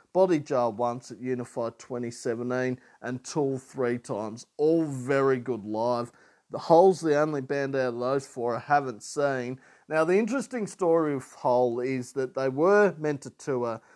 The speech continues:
at Soundwave twenty twelve, but for some reason they pulled out because apparently, I don't know the full gist of this story, but the reason why they didn't perform is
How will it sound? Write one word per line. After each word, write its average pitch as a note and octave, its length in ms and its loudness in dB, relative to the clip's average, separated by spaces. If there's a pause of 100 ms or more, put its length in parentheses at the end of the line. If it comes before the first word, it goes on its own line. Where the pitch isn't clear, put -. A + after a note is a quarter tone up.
(160)
at C3 200 -6
Soundwave B2+ 640 2
twenty B2 400 -4
twelve, A#2 640 0
but B2+ 240 -2
for - 140 -8
some E3 300 2
reason C#3 360 0
they A#2 140 -4
pulled A2+ 340 -6
out G#2+ 240 -6
because G#2+ 500 -8
apparently, C#3 1120 -2 (360)
I B2 80 -2
don't A#2+ 220 -2
know A2 180 -2
the A2+ 80 -6
full A2+ 360 -6
gist - 320 -10
of G#2+ 120 -10
this G#2+ 160 -8
story, A#2 680 0 (240)
but C3+ 180 -4
the C3 100 -2
reason E3+ 460 4
why C#3 280 2
they C3 180 -2
didn't A#2 300 -6
perform A#2 540 -6
is - 260 -10